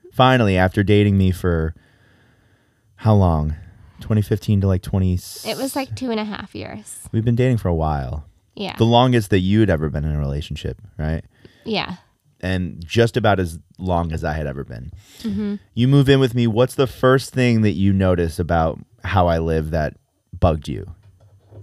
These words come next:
Speaker 2: I just felt like it wasn't, like, cozy enough.
Speaker 1: Oh, my
Speaker 2: But you
Speaker 1: God.
Speaker 2: tried. Like, you did try.
Speaker 1: I tried, but I <laughs> failed. My hou-, my apartment was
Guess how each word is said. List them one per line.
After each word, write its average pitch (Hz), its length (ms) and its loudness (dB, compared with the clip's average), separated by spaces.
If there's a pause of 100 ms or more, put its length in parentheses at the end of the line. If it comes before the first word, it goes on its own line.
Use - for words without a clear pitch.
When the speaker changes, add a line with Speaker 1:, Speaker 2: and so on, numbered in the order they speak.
(260)
Speaker 2:
I 247 100 2
just 302 200 -6
felt 370 180 0
like 359 180 -4
it 147 140 -14
wasn't, 254 400 -10
like, 233 220 -4 (420)
cozy 190 720 -10
enough. - 540 -14
Speaker 1:
Oh, 87 220 -2
my 78 180 -2
Speaker 2:
But - 140 4
you 427 140 6
Speaker 1:
God. - 80 2
Speaker 2:
tried. 214 680 0
Like, 262 160 -4
you 262 100 0
did 320 220 -2
try. - 440 -6
Speaker 1:
I 120 200 4
tried, 95 440 2
but 98 120 4
I 92 100 6
<laughs> - 0 -
failed. 113 500 4 (360)
My 147 180 6
hou-, 147 240 2 (160)
my 139 180 6
apartment 160 500 4
was 117 300 4